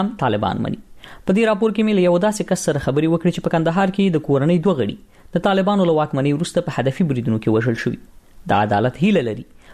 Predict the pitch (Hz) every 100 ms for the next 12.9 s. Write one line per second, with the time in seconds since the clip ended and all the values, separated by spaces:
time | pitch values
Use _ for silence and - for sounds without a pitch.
0 | - 165 170 226 220 202 185 175 185 190
1 | 202 208 147 151 196 - 156 143 - 135
2 | 170 190 - 127 127 139 143 208 160 190
3 | 202 208 - - 208 175 180 202 226 160
4 | - 151 139 135 131 123 151 170 151 131
5 | 139 156 233 175 120 120 135 135 117 160
6 | 180 156 160 165 165 - - 139 135 139
7 | 104 92 - 131 - - - - - 233
8 | 240 254 226 190 180 202 208 175 165 185
9 | 175 - 131 127 160 160 143 160 147 170
10 | 160 120 - _ _ _ - 165 208 196
11 | 165 190 180 156 160 160 151 139 156 180
12 | 160 139 131 143 147 135 127 120